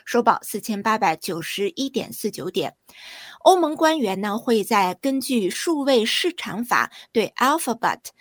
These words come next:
然后苹果还有 Meta 是展开了违规的调查。在此之后呢，大型股的表现在今天也是有所疲弱。同时呢，在摩根大通发表了看涨的言论之后呢，美超微电脑是强劲的上涨，超过了百分之七。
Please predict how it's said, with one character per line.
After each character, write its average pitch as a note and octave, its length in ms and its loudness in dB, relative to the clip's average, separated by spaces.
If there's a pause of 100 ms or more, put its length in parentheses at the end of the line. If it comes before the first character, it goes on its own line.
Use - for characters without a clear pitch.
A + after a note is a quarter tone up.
(160)
然 F#3+ 160 -2
后 G#3+ 180 -2
苹 G3+ 260 -4
果 F#3+ 160 2
还 F3+ 200 -4
有 F#3 120 -4
Meta A3+ 460 -2
是 G3 160 -6
展 F3+ 240 -8
开 - 180 -8
了 F3 200 -4
违 F3 120 -4
规 A#3 180 2
的 G3+ 140 -2
调 C#4+ 240 -2
查。 D3 300 -4 (280)
在 B3+ 140 2
此 G3 120 -6
之 G#3+ 140 -4
后 A#3+ 140 -2
呢， F3 160 -6
大 B3 200 0
型 F#3+ 220 -4
股 D3+ 140 -8
的 D#3+ 100 -6
表 D#3+ 220 -4
现 E3 240 -6
在 F3 180 -6
今 G#3+ 200 -8
天 G#3 200 -6
也 - 80 -8
是 E3+ 140 -8
有 E3+ 140 -4
所 D#3+ 180 -6
疲 - 220 -4
弱。 F3+ 280 2 (200)
同 G#3+ 180 -2
时 A3 140 -2
呢， G#3 180 0
在 G#3 160 0
摩 E3+ 160 -4
根 A3 180 -2
大 A3 140 -2
通 A#3 280 0 (360)
发 C#4 160 6
表 A3 180 2
了 F3 280 2 (340)
看 F#4 320 2
涨 D#3+ 200 -2
的 F3 80 -6
言 F3+ 180 -4
论 G#3 120 -2
之 A#3+ 140 -4
后 B3 180 0
呢， G3+ 140 0
美 E3+ 200 -4
超 C4 260 -2
微 C#4 180 0
电 C#4 260 0
脑 D3+ 160 -2
是 E3+ 220 -4
强 F3+ 380 -8
劲 D#4 200 -2
的 F3+ 100 -2
上 E3 260 -4
涨， - 240 -6
超 - 180 -6
过 A#3 140 -6
了 - 60 -8
百 - 140 -16
分 D#3+ 140 -16
之 E3 160 -10
七。 - 300 -6